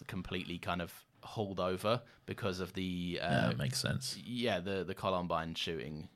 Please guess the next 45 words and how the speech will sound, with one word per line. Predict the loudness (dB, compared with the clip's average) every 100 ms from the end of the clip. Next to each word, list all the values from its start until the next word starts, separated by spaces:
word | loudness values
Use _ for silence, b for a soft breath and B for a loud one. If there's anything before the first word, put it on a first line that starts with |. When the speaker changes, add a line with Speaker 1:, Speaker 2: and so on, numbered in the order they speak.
| -8
Speaker 1:
and | -6
all | -4
of | -2
that | -4
stuff. | -2 0 6
Speaker 2:
Oh, | 8 10 10 10 8 6 4 4 4
that | 4 2 0 2
does | 6 6 6
make | 4 2
sense. | 2 0 0 2
Okay. | 0 2 4 4
Speaker 1:
Yeah. | 4 2 2
Speaker 2:
Yeah. | 2 2 4
Speaker 1:
So | 4 4
they, | 4 2 0
they, | 0 0 4
that | 6 6 4
obviously | -4 -2 -2 2
happened, | 4 4 2 0 -2 -4
and | -2 0
they | 0
were | 2
like, | 0 0 -8 _ _ -4
"Okay, | 4 4 4 -2
we're | -2 2
getting | 4 4 4
them | 6
out | 6 6
of | 2
any | 2 4
school, | 2 2 2 2 -2 -2
so, | 0 0 0
like, | -2 0
no | 2 4
uni, | 4 4 6 4 2 -2 -6
no | 0 2 2 2
high | 6 8
Speaker 2:
Yeah. | 8 8
Speaker 1:
school, | 6 4 2 -4 -10 -4
no, | 4 4
nothing | 8 6 8 6
<laughs> | 6
resembling | 8 8 8 6 6
a |
school." | 4 6 4 4 -2